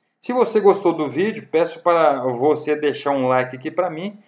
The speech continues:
e para que mais pessoas tenham acesso a essa informação, viu?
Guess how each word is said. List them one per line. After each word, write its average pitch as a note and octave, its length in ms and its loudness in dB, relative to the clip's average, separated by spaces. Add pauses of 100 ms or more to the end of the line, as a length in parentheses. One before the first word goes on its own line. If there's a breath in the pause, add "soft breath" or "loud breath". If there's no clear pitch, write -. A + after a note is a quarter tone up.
(340 soft breath)
e C#3 120 -4
para D#3+ 200 0
que E3 160 -2
mais D#3 500 -4
pessoas E3 580 0
tenham F3+ 180 -2
acesso D#3+ 460 -4
a C3 40 -2
essa B2+ 160 -6
informação, A2 680 -4
viu? D#3 200 -10